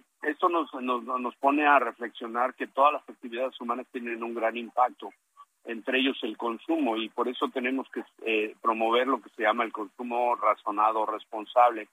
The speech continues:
donde todos, eh, decidamos comprar cosas que favorezcan el cuidado del medio ambiente a través del reciclaje, que no tengan una huella impactante, eh, que obviamente estén en la economía formal, que es la que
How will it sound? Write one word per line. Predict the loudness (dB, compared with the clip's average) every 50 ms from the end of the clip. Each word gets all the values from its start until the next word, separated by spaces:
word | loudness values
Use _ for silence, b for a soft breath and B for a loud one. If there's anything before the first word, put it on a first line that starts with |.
| _ _ _ _ _ _ _ _
donde | -6 -4 -4 -4 -4 -4 -4 -4 -4 -6 -2 2
todos, | 2 4 4 4 2 0 0 -4 -10 -8
eh, | -6 -4 -2 -2 -4 -6
decidamos | -6 -10 -10 -10 -8 0 4 4 4 4 2 -2 -4 -4
comprar | -6 -8 -6 -4 2 4 4 4 4 0
cosas | -2 -4 -4 -4 -4 -6 -8 -8 -8 _
que | -6 -4 -4 -6 -8 _ _ _ _ _ _ _ _
favorezcan | 4 4 4 4 0 0 0 -2 -2 -4 -6 -8 -8 -8
el | -10 -12
cuidado | _ -6 -4 -2 -2 -2
del | -2
medio | -4 -8 -8 -8 -8 -8
ambiente | -8 -8 -10 -12 -10 -10 -10
a | -8
través | -6 -6 -6 -4 -4
del | -6 -6 -4
reciclaje, | -4 -6 -8 -10 -14 -14 0 4 4 6 6 4 2 -2 -2 -2 -2 -6 _ _ _ _ _ _
que | -4 -4
no | -2 0 0 -2
tengan | -2 -2 -4 -2 -2 -2 -2 -2
una | -4 -2 0 -2
huella | -2 0 0 -2 -2 0 2 4 6 6 6 6 4 2 -2 -4
impactante, | -8 -10 -8 -6 -8 -8 -8 -4 _ 2 2 2 0 -2 -6 -6 -6 -6 -6 -6 -10 _ _ _ _ _ _ -6
eh, | -2 0 2 2 0 -2 -4 _
que | -4 -2 -2 0 0 0
obviamente | -2 0 -2 -2 -2 -2 -2 -4 -6 -6 -4 -4 -4 -4
estén | -6 _ -10 -8 -6 -6
en | -6 -4
la | -4 -6
economía | -6 -6 -8 -8 -8 -6 -6 -6 -6 -4 -4 -4 -4
formal, | -4 -4 -2 -2 0 2 4 6 6 4 2
que | -2 -8 -4
es | -4
la | -4 -4
que | -4 -6 -8